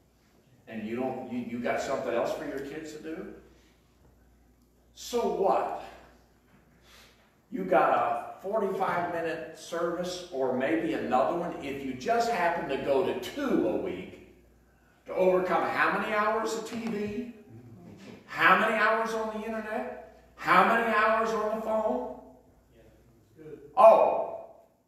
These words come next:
but they're gonna get a lot of teaching at home too, right? No. If that's the, if that's their life, uh,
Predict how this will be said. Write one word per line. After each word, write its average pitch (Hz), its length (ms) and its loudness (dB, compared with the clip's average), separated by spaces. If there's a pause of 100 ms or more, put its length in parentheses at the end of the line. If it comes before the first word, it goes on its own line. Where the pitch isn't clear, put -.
(300)
but 160 140 -4
they're 190 160 4
gonna 170 180 2
get 160 180 4
a - 20 0
lot - 240 6
of - 40 -2
teaching - 300 -4
at 120 100 -6
home - 320 2
too, - 400 2
right? - 500 2 (460)
No. - 680 -2 (320)
If - 80 -16
that's 214 320 4
the, - 120 -2
if 151 120 -4
that's 226 340 4
their 214 340 6
life, - 360 0 (960)
uh, - 540 4